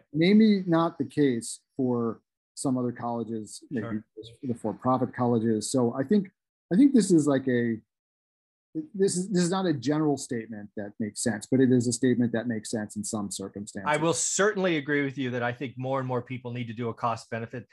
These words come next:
Speaker 2: I think you should have a plan. I think the fact that you can borrow money sight unseen is crazy. I think,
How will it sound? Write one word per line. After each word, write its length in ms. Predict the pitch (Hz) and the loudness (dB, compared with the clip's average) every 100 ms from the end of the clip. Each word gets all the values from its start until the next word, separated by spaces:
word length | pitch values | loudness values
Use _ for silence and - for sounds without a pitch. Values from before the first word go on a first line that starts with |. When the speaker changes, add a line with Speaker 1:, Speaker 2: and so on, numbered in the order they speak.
| - - | -20 0
Speaker 2:
I 120 | 160 | 0
think 220 | 196 247 | 2 2
you 100 | 202 | 0
should 160 | 165 165 | -2 0
have 160 | 147 135 | 0 -2
a 80 | |
plan. 420 | 107 - 135 143 160 | -6 -6 -4 -4 -2
I 100 | 156 | -2
think 180 | - 202 | -2 -6
the 80 | 143 | -6
fact 300 | - 135 127 | -4 -4 -6
that 140 | 123 | -10
you 100 | 123 | -10
can 160 | 131 123 | -8 -2
borrow 260 | 123 127 | 0 0
money 240 | 123 123 120 | -2 -4 -6
sight 300 | - 120 120 | -6 -4 -4
unseen 500 | 113 - 117 127 127 _ _ _ _ _ - | -10 -10 -8 -8 -10 _ _ _ _ _ -14
is 140 | 110 | -12
crazy. 340 | - 127 113 147 | -6 -4 -4 -4
I 100 | 123 | -2
think, 260 | 147 196 - | 0 -2 -2